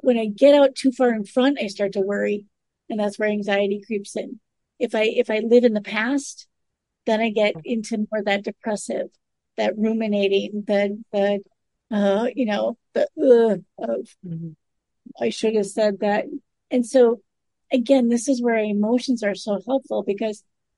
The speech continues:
Speaker 1: if I am ruminating, pause and be like, "What is that? Do I need to act on it? Do I need to clear something up?" And if I don't, let it go.
Speaker 2: Yeah.
Speaker 1: You know, and have those conversations with yourself.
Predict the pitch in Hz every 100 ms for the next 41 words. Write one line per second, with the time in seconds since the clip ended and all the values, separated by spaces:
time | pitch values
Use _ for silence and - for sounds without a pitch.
0 | _ - 233 240 349 359 220 202 196 190
1 | 208 277 294 - _ _ _ _ _ _
2 | _ _ 262 415 - 285 269 226 220 202
3 | 202 285 - _ - 339 311 202 - -
4 | - 226 226 269 311 - 247 302 - 208
5 | 190 - - - _ _ _ _ - 214
6 | 240 302 311 - 294 269 254 233 240 285
7 | - - _ _ _ 269 285 247 269 392
8 | - _ _ _ _ _ _ _ _ _
9 | 247 240 302 269 240 359 - _ _ _
10 | _ _ 202 175 - _ _ _ _ _
11 | _ _ 254 220 220 240 247 214 285 339
12 | 311 254 - 208 196 196 196 214 220 208
13 | 208 220 - -